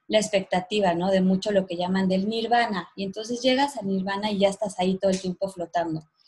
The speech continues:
Y creo que eso es algo que aleja mucho a la gente de la espiritualidad, que es como de, "Pues es que yo no me siento así, no me siento,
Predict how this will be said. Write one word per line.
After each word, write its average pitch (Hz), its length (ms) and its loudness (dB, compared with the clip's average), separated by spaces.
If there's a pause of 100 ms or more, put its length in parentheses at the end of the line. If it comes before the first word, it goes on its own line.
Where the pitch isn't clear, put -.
(420)
Y 202 120 -6
creo 233 240 4
que 247 180 4
eso 240 160 0
es 233 120 -4
algo 220 240 2
que 185 100 0
aleja 208 360 2
mucho 208 320 -2
a 196 40 2
la 185 120 -2
gente 190 360 -2
de 180 100 0
la 165 100 -10
espiritualidad, 170 760 -6
que 190 60 -16
es - 100 -16
como 202 200 -10
de, 175 180 -6 (100)
"Pues 208 180 -12
es - 140 -16
que 254 120 0
yo 233 120 4
no 233 140 0
me 175 100 0
siento 190 320 -4
así, 190 420 -8
no 202 120 -4
me 208 140 -2
siento, 196 540 2